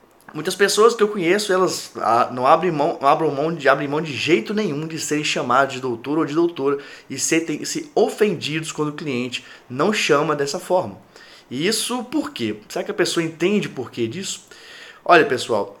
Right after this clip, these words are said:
a primeira questão que nós temos que ter aqui em mente, é que é uma aula reflexiva, é que o direito, ele carrega em si, ele carrega na escolha de fazer o direito, na escolha de cursar a faculdade de direito,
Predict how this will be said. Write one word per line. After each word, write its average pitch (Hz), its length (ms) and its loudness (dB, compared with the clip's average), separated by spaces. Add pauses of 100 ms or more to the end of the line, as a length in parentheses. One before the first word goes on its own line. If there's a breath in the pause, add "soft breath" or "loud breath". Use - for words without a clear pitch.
a 123 300 -16
primeira 220 260 4
questão 233 320 0
que 196 60 -2
nós 180 140 0
temos 160 180 -4
que - 140 -12
ter 135 240 -4
aqui 127 260 -8
em 139 60 -8
mente, 120 420 -4
é 110 80 0
que 107 140 -4
é - 20 2
uma 120 240 0
aula 120 220 4
reflexiva, 120 840 -2 (340 loud breath)
é 139 120 -2
que 139 100 -8
o 180 60 -4
direito, 180 520 4
ele 151 120 -4
carrega 190 500 0
em 165 80 -2
si, 143 300 -6
ele 131 120 -2
carrega 151 380 4
na 202 80 0
escolha 208 460 6
de - 100 -2
fazer 131 240 2
o 120 40 -2
direito, 113 400 -4
na 120 60 -2
escolha 180 380 4
de 156 100 0
cursar 160 400 2
a - 20 -2
faculdade 113 560 -2
de 107 60 -14
direito, 120 460 -4